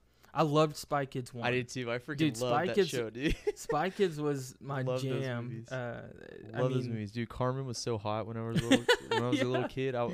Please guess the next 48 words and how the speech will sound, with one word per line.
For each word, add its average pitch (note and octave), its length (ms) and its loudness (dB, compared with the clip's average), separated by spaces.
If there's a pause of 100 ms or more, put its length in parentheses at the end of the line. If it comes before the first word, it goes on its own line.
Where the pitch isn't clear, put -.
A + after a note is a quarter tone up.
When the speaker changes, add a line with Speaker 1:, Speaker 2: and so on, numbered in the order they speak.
Speaker 2:
I A2+ 60 -2
had B2 180 -2
the A#2 80 -6
biggest G#2+ 360 -4
crush G#2 300 -6
on G2+ 100 -8
Carmen, G#2 400 -8
the G2+ 80 -8
si-, D#3 160 -4
Speaker 1:
Mm-hmm. D3 180 -4
Speaker 2:
the F#2 140 -6
sister. A#2+ 460 -12 (640)
I G#2 80 -10
was, G2+ 200 -10 (160)
oh G2 240 -6
man. F#2+ 320 -10 (680)
Um, G2 300 -6
Speaker 1:
Heck D3+ 140 -4
Speaker 2:
but C#3+ 80 -4
Speaker 1:
yeah, C#3+ 100 0
Speaker 2:
yeah, D3 80 0
Speaker 1:
no. C3 120 -2
Speaker 2:
that, B2 160 -6 (280)
I A#2 80 -6
love C3+ 280 -2
those A#2 200 -2
movies, G#2+ 300 -4
but A2 120 -14
man, A#2 160 -2
if A2+ 80 -4
we C3+ 80 -8
were C#3+ 80 -6
to C3 40 -6
watch G#2+ 280 -6
those A2 200 -8
e-, A2 120 -10 (100)
today, G2+ 380 -6
it'd G2 160 -10
be G2 100 -10
like, F2+ 260 -12
oh, F#2 180 -10 (800)
really G#2 160 -4
Speaker 1:
Yeah, D#3 180 2
Speaker 2:
bad. C3 140 -2
Speaker 1:
no, E3+ 220 4
uh, C#3+ 420 0 (140)
we E3 200 -2
were, D#3 520 -4